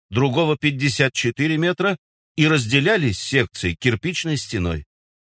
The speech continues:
В одном крыле располагалась гостиница,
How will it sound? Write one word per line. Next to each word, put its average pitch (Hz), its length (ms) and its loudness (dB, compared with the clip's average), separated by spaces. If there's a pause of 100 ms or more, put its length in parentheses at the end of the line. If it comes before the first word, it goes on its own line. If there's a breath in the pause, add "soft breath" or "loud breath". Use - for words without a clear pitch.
(420)
В 92 100 -2
одном 156 320 0
крыле 87 380 -2
располагалась 117 680 0
гостиница, 202 840 -2